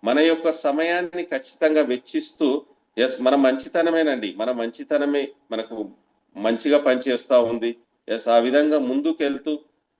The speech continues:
మనకు తెలిసిన well wishers కి అందరికీ మిత్రులు కావచ్చు, పేరెంట్స్ కావచ్చు, ఎవరైనా సరే ఫ్రెండ్స్, ఎవరైనా కావచ్చు,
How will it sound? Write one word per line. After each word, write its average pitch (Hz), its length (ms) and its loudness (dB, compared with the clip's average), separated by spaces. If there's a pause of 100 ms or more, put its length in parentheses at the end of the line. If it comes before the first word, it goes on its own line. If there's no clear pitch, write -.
(240)
మనకు 294 260 -2
తెలిసిన 151 340 -4
well 160 200 0
wishers 147 440 -4
కి 139 60 -6
అందరికీ 131 380 -4
మిత్రులు 135 440 -2
కావచ్చు, 123 520 4
పేరెంట్స్ 123 540 -4
కావచ్చు, 120 640 2
ఎవరైనా 156 560 4
సరే 107 240 -8
ఫ్రెండ్స్, 98 300 -10
ఎవరైనా 131 400 2
కావచ్చు, 131 540 0